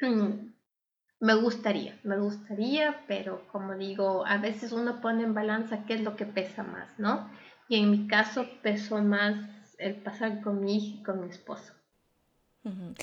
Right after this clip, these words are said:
Speaker 2: Pero el contenido que subiste está muy interesante, es muy bueno, así que vamos a dejar el link en las notas del episodio,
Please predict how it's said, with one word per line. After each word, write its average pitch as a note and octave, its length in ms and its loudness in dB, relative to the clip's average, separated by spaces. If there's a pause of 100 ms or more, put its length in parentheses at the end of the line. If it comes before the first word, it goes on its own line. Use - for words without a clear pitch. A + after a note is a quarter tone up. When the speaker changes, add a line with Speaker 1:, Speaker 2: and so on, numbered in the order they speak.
(120)
Speaker 2:
Pero A3+ 140 2
el G#3+ 80 0
contenido A#3+ 640 2
que B3+ 160 0
subiste B3 520 0
está B3 200 -4
muy B3+ 300 4
interesante, A3+ 720 0
es A3 60 4
muy B3 240 6
bueno, A#3 400 4
así A#3+ 260 -2
que A3 300 2 (540)
vamos A#3+ 340 8
a A#3 80 8
dejar A3 360 6
el G#3 200 4
link C4 200 4
en B3 120 2
las A3 120 2
notas B3 320 2
del A3+ 140 2
episodio, B3 680 -2